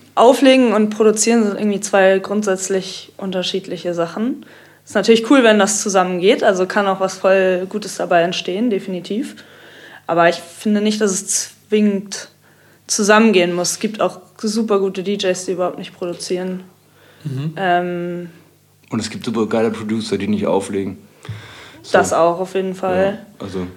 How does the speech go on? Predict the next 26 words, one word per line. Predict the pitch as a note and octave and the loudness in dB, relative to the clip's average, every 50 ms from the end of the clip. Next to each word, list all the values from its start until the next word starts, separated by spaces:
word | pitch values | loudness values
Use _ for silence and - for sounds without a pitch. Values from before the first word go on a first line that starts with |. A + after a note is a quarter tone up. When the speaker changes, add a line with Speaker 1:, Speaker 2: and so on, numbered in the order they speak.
| - _ | -18 _
Speaker 3:
ich | - - - - | -14 -10 -8 -6
weiß | D#2+ - - - | -6 -6 -6 -8
nicht. | F#2+ F#2 - | -8 -8 -8
Ich | G#3 - - | -4 0 4
find | G#3 A3 | 6 8
Speaker 1:
Aber, | A#3 A#3+ A#3 G#3+ F3 - - - - - D2 F#2+ G#2 | 8 8 8 8 6 6 4 0 -4 -2 -2 2 4
aber | G#3+ A#3+ G#3+ A#3+ | 4 6 6 6
definitiv, | A3+ B3 C4 C4+ - C#4+ C#4 C4+ - D#4 D4+ - | 6 6 4 4 6 4 4 6 4 2 2 4
finde | D#4 C#4 C#4+ | 4 4 4
ich, | C#4 C#4 | 2 2
kann | - C#4 C#4 D#4 | 2 0 0 2
es | D4+ - - | 0 0 4
schon, | - A#3+ A#3+ A#3+ A#3+ B3 B3 B3 B3 - - - - - - - - | 4 6 6 4 4 2 2 2 0 -2 -8 -18 -20 -20 -20 -6 -2
also | - G3 G3 | 0 0 2
man | G3 G3 F#3+ | 0 0 -2
versteht | - G#3+ - - - A3+ A3+ A3+ | -2 -4 0 2 4 4 4 4
natürlich | A3+ G#3+ G#3+ A3 A3 G#3 G#3 G#3 | 2 2 4 4 4 4 4 2
das | - G3 F#3 - | 0 0 0 0
auf | - - | 0 2
einer | G#3 D#3+ | 2 2
anderen | C3 G#3 G#3 G3+ F3+ | 2 2 2 2 2
Ebene, | F#3 G#3 G#3 G#3 G3 F#3+ | 4 4 4 4 2 4
glaub | F#3 F#3 F#3 | 4 4 4
ich, | F#3 F#3 F#3 | 2 2 0
wenn | F#3 F#3 | 0 0
man, | F#3 F3+ F#3 F#3 F#3 F3+ F#3 | 0 0 0 0 -2 -4 -6